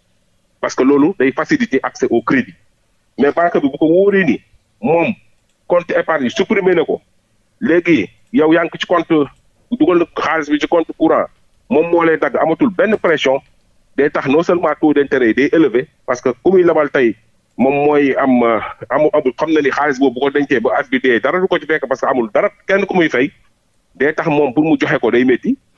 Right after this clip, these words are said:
accès au crédit day difficile, mais aussi di ci gën a doy waar mooy day tax taux d'intérêt yi di gën a élevé parce que lu leen neex la ñuy jaayee xaalis bi parce que xam nañ ni buñ ko jaayul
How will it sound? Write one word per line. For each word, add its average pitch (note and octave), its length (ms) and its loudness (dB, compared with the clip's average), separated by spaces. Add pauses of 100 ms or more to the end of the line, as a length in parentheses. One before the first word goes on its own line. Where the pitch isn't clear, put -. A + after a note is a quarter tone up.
(300)
accès D3 240 -4
au C3+ 140 2
crédit B2 300 0
day C3 120 0
difficile, D3 360 0 (540)
mais B2 340 4
aussi D3+ 320 0
di C#3 100 2
ci D3 100 0
gën C#3+ 200 2
a C#3 140 2 (380)
doy C#3+ 140 2
waar B2 260 2
mooy A2 260 0 (500)
day B2+ 140 0
tax - 260 -6
taux C#3 160 4
d'intérêt A2+ 480 0
yi A#2 60 0
di G2+ 80 -4
gën A#2 200 2
a A#2 40 0
élevé A2 220 2
parce - 180 -8
que - 80 -2
lu A#2 100 2
leen D3 180 2
neex C3+ 220 0
la A2 80 0
ñuy A#2 160 2
jaayee G#2+ 240 2
xaalis G#2+ 300 -2
bi C3 60 0
parce B2 160 -2
que - 60 -4
xam C3 180 -4
nañ A#2 180 2
ni A#2+ 160 0 (400)
buñ D3 120 2
ko D#3 180 0
jaayul A#2 360 2